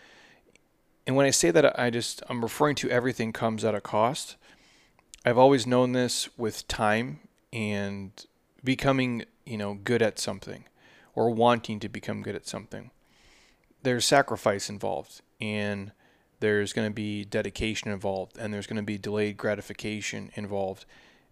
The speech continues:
And I've talked, I talked about this with David Jack on, on Friday.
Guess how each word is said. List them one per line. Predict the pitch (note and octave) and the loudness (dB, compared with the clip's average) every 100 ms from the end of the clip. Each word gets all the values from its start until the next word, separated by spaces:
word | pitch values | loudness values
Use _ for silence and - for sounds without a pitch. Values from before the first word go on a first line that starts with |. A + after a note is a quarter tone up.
| _ _ _ _ _ | _ _ _ _ _
And | - G#2 G2 F2+ _ - | -8 -6 -6 -12 _ 0
I've | A#2+ A2 | 2 4
talked, | B2 A2+ - | 4 4 2
I | |
talked | B2 A#2+ G#2+ | 0 2 2
about | A2 | 0
this | A2 G2+ - | 0 -2 -2
with | A2+ G#2 | -4 -4
David | - G#2+ G2+ | -2 -2 -2
Jack | A2+ A2 A2 - | 2 2 2 -2
on, | G#2 G2+ - | -8 -8 -12
on | A#2 | -14
Friday. | - A2+ A2 A2 G#2 | -2 2 4 4 0